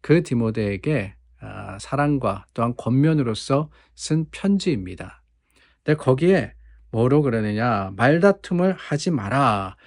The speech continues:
말다툼을 하지 말라고 또한 에베소 교회를 가르쳐라"라고 하고 있는 것, 그것은 다름이 아니에요.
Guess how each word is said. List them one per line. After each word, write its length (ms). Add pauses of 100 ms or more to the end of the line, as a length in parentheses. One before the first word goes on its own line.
(220)
말다툼을 640
하지 260
말라고 720
또한 300
에베소 360
교회를 340
가르쳐라"라고 1500
하고 260
있는 260
것, 180 (460)
그것은 360
다름이 360
아니에요. 480